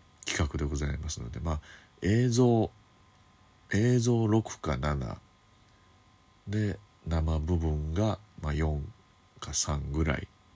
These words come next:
の割合になるとは思います。これがね、ただ本当にそのサンシャイン水族館の水槽でやる、えー、とい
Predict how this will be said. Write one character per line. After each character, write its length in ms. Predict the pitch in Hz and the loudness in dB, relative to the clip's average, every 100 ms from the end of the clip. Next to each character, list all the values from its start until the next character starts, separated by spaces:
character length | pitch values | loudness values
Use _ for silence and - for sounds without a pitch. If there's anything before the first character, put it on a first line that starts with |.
| _ - | _ -6
の 100 | 76 | -2
割 220 | 73 78 | 0 0
合 40 | 73 | -2
に 80 | |
な 120 | 69 78 | 0 0
る 120 | 90 | 0
と 160 | - | 0
は 60 | 60 | -4
思 220 | 50 55 | -6 -8
い 60 | 50 | -8
ま 160 | 50 | -6
す。 220 | - - - - - - - - - - - _ - - - - - - | -6 -6 -8 -20 -20 -20 -20 -20 -20 -20 -20 _ -20 -20 -20 -20 -20 -20
こ 180 | - 82 | -6 -2
れ 80 | |
が 160 | 76 71 | 0 0
ね、 160 | 71 73 | -2 -2
た 100 | - | -2
だ 100 | 73 | -2
本 240 | 69 85 98 | 0 -2 -2
当 100 | - | 0
に 120 | 95 | 0
そ 140 | 85 90 | 2 2
の 200 | 87 - | 2 0
サ 120 | - | 0
ン 80 | 85 | 0
シ 80 | 82 | 2
ャ 20 | |
イ 20 | |
ン 20 | 78 | 2
水 160 | 82 | 2
族 260 | 78 76 73 | 0 0 -4
館 100 | - | -6
の 160 | - - - _ _ _ _ _ _ - - - - | -8 -10 -18 _ _ _ _ _ _ -20 -20 -18 2
水 240 | - 90 | 4 6
槽 160 | 80 78 | 4 2
で 120 | 73 | 0
や 120 | 76 | 0
る、 180 | 73 71 - _ _ _ _ - - _ _ _ _ _ _ _ _ _ - | 2 0 -4 _ _ _ _ -20 -20 _ _ _ _ _ _ _ _ _ -10
え 40 | |
ー、 580 | - - - - - - - _ _ _ _ _ - | -8 -8 -10 -12 -14 -16 -20 _ _ _ _ _ -12
と 140 | |
い 80 | - | -4